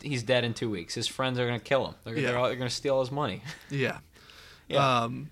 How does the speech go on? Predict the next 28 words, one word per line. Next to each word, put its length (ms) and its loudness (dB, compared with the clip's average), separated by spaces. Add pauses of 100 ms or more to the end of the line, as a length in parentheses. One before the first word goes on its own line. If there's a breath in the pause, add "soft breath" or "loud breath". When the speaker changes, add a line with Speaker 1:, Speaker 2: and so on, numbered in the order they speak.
(140)
Speaker 2:
I, 160 6
I 140 6
love 360 4
Speaker 1:
Okay. 100 6
Speaker 2:
that 100 4
when 320 0
they're, 180 2
like, 260 0
walking 460 2
out, 300 2
they've 180 2
got, 220 4
like, 240 0
the 120 4
glow 560 2
on 340 0
to 120 -4
make 220 -2
it 100 -2
look 180 2
like 200 2
he's, 280 4
like, 200 2
headed 300 4
to 80 -2
the 100 2
promised 640 2
land. 400 -2